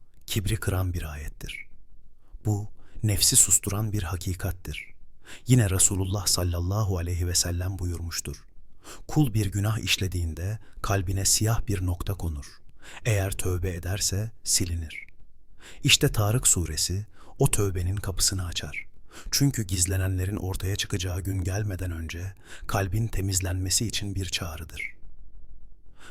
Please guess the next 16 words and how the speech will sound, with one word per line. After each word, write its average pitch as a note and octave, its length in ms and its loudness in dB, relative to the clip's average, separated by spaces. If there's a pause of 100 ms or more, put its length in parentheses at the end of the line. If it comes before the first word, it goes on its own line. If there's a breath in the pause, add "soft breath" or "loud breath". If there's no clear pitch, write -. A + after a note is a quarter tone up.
(120)
Tarık C3 320 4
suresi G#2 520 2 (220 loud breath)
hangi C3 380 4
durumlarda F#2 560 0
okunur? D#2+ 380 -4 (1300 loud breath)
Bu F3+ 60 8
sure G#2+ 500 6 (220 soft breath)
özellikle G#2+ 580 2
şu - 160 2
hallerde E2+ 480 -2
okunur: D#2+ 360 -6 (640)
İç - 140 6
sıkıntısı - 640 2
ve G#2+ 180 2
bunalım G2+ 340 4
anlarında E2+ 680 -2